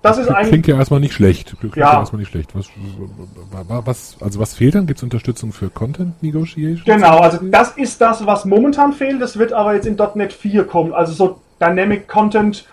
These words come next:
Speaker 1: Negotiation, wo man dann entweder auf den Content Type Header guckt oder vielleicht auf den Query String, äh, oder das vielleicht sogar konfigurierbar machen kann. Ähm, das ist momentan nicht drinnen. Das gibt's nur über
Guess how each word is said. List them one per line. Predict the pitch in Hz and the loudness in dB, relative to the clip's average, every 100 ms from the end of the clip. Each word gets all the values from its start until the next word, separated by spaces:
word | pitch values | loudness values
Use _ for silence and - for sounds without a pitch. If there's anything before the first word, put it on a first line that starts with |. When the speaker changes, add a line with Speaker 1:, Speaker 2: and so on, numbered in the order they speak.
| _ | _
Speaker 1:
Negotiation, | 202 196 190 190 190 202 208 202 202 180 | -4 0 0 2 2 2 0 -4 -6 -4
wo | 185 | -2
man | 190 | 0
dann | 185 180 190 | 0 0 -2
entweder | 190 185 180 | -4 -2 0
auf | 175 | -2
den | 175 | -4
Content | 165 214 220 208 | -2 -2 -2 -2
Type | 202 185 | -2 -2
Header | 190 190 | -2 -6
guckt | 190 202 196 - | -4 -6 -6 -8
oder | 175 170 | -6 -4
vielleicht | 196 175 | -4 -4
auf | 165 | -6
den | 170 | -12
Query | - 196 202 | -12 -10 -8
String, | 202 - 190 190 190 196 - _ _ _ _ - | -8 -10 -8 -8 -10 -14 -20 _ _ _ _ -6
äh, | 170 165 | -2 0
oder | 165 180 | 0 0
das | 180 185 | 0 0
vielleicht | - 180 | 0 -2
sogar | 196 180 165 - | 2 2 2 0
konfigurierbar | 196 180 165 175 226 220 | -2 -2 -2 0 2 2
machen | 214 214 208 | 2 0 -2
kann. | 202 202 202 - | -2 -2 -4 -6
Ähm, | 175 175 | -4 -2
das | 175 196 | -4 -6
ist | 196 196 | -6 -2
momentan | 214 190 170 | -2 0 -2
nicht | 196 - | -4 -4
drinnen. | 262 294 349 370 _ _ | -2 -2 -2 -6 _ _
Das | 208 - | -10 -4
gibt's | 220 - | -6 -2
nur | 208 226 233 | 0 0 0
über | 226 196 196 185 | -2 0 0 0